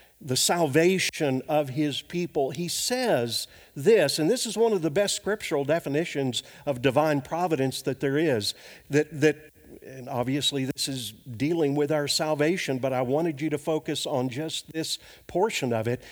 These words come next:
"Him who works all things according to the counsel of his will."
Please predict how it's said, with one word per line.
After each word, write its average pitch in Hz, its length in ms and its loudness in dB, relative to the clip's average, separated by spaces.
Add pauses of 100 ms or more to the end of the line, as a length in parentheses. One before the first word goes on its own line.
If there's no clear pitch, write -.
"Him 202 560 4 (220)
who 175 480 4 (260)
works 165 800 0 (140)
all 170 500 4
things 143 800 0
according 139 720 0 (240)
to 135 120 0
the 117 120 0
counsel 143 800 -4 (200)
of 120 300 0
his 104 760 -6
will." 95 500 -6